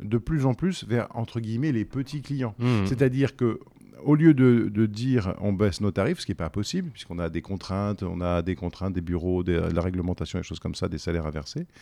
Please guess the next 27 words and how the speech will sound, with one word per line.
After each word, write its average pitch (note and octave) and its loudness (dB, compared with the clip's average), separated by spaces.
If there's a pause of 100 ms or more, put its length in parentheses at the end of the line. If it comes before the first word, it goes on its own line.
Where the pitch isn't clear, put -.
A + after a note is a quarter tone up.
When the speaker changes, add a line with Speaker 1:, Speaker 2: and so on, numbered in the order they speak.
(360)
Speaker 1:
mais G#2+ 4
plutôt E3 4
d'être C3 2
efficient C#3+ -2
sur D3 -6
le A#2+ -8
conseil. G#2 -6 (320)
Et G2 0
il - 2
y G#2 6
a A2 8
des A2+ 10
gens C3 8
qui A#2+ 2
ont A2 6
besoin G#2 4
de, F#2 2 (100)
de, F2 0 (180)
temps A2+ 4
de G2+ -2
conseil G#2 0
qui F2 -8
soit F2+ 0
long A2 2 (380)
et E2+ -6
très - -4
complexe, C3+ -4